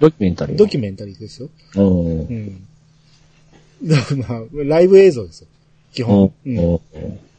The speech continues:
Speaker 1: それあの、あの、年、年を取ったりですけど、その、晩年も、あんな踊りをするんですか？
Speaker 2: そうですよ。最後までそうですよ。
Speaker 1: ええ、マジですか？
Speaker 2: うん。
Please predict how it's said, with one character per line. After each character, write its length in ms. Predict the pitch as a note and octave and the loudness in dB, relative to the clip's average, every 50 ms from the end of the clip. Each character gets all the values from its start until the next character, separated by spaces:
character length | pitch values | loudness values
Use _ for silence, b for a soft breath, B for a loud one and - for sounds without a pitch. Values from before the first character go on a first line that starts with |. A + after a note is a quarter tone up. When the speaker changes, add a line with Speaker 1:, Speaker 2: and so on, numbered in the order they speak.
| _ - B G#2+ G#2 G2+ F#2+ B B B B B _ _ | _ -20 B -18 -18 -18 -18 B B B B B _ _
Speaker 1:
そ 160 | - - - | -2 2 4
れ 60 | G#3 E3 | 6 8
あ 40 | |
の、 300 | D3+ D3+ D3 D3 - - - _ _ _ _ _ - | 8 8 8 8 6 2 -2 _ _ _ _ _ 0
あ 100 | B2 B2 | 2 4
の、 640 | A#2+ A#2 A2+ A2 A2 A2 G#2+ G#2+ A2 - A2+ - - - | 4 6 6 6 8 8 8 8 6 6 4 -2 -4 0
年、 280 | - E3 C#3 - - - | 2 2 2 2 0 -2
年 300 | - - C3 - - G#3 | 0 0 2 4 6 6
を 60 | D#3 | 6
取 140 | - D3 C3 | 6 4 4
っ 40 | - | 4
た 80 | A2+ G2+ | 4 4
り 60 | F#2+ | 4
で 100 | F#2 F2+ | 4 2
す 140 | - - A#2 A2+ G#2 G2 F#2+ F2+ F2 E2+ - | 0 -2 -2 0 0 0 0 0 -2 -2 -4
け 60 | F2+ | -4
ど、 80 | F2+ F2 | -4 -2
そ 140 | - G2+ G2+ | 0 2 4
の、 420 | G2 F#2+ F#2 F#2 F#2 - - - - _ _ - | 6 6 6 6 4 4 0 -4 -12 _ _ 2
晩 300 | G3 C3 C3+ C#3+ D#3 E3 | 4 6 6 8 8 8
年 260 | E3 E3 D#3+ D#3+ E3 | 8 8 8 6 6
も、 320 | F#3 F#3 C#3 F#2+ - - - _ _ - - - - - - - - - - | 6 6 6 6 4 0 -6 _ _ -20 -20 -20 -20 -14 -12 -10 -8 -6 -4
あ 80 | C#3+ D3 | -2 0
ん 80 | D3+ D3 | 2 4
な 80 | C#3 | 6
踊 200 | C3 B2 C3 C3 B2+ | 6 6 6 4 4
り 40 | B2 | 2
を 40 | A#2 | 2
す 160 | - - A#2 | 0 2 2
る 80 | A2+ A2 | 2 4
ん 60 | G#2 | 2
で 60 | E2+ | 0
す 80 | - - | -4 -8
か？ 180 | - - - - _ _ _ _ _ _ _ _ _ _ _ _ _ _ _ _ _ - | -12 -12 -12 -14 _ _ _ _ _ _ _ _ _ _ _ _ _ _ _ _ _ -14
Speaker 2:
そ 180 | A#3 F3+ F3 F3+ | -10 -4 -2 -2
う 40 | C#3+ | -2
で 60 | A#2+ | -2
す 100 | - G#2 | -4 -10
よ。 60 | G2 | -16
最 240 | - - D3 D3 D#3 | -10 -6 -4 -4 -4
後 120 | D3+ C#3 | -4 -6
ま 120 | G#2+ A2 G#2+ | -8 -8 -12
で 80 | G2 | -16
そ 120 | - - F#2+ | -16 -18 -18
う 20 | |
で 40 | - | -18
す 100 | - - | -20 -20
よ。 60 | F2+ _ _ _ - | -20 _ _ _ 6
Speaker 1:
え 300 | B3 A3 G#3 G3 G3+ G3 | 8 10 10 10 10 8
え、 20 | |
マ 240 | F3 E3 F#3 A3 G#3+ | 8 6 4 2 2
ジ 80 | F#3+ F3 | 0 -2
で 80 | D3+ | -4
す 100 | B2 - | -4 -4
か？ 180 | - - - - _ - | -6 -8 -8 -8 _ -10
Speaker 2:
う 60 | D3+ | -8
ん。 300 | C3 B2 A2+ G#2 F#2 | -6 -6 -8 -10 -12